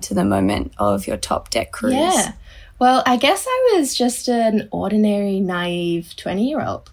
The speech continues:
Speaker 2: <laughs> I think, <laughs> like most of us are. Um,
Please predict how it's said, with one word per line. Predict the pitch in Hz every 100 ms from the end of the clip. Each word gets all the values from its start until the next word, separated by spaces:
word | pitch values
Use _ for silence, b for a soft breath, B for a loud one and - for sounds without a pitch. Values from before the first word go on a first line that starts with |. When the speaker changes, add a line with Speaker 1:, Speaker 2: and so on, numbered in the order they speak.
| -
Speaker 2:
<laughs> | _ -
I | 311 269
think, | - 214 320 311 -
<laughs> | 349 415 508 539 - -
like | 349 233
most | 240 220 294 - -
of | 311 -
us | 220 -
are. | 170 170 240 - B B 370 302 -
Um, | 214 220 220 214 208 208 190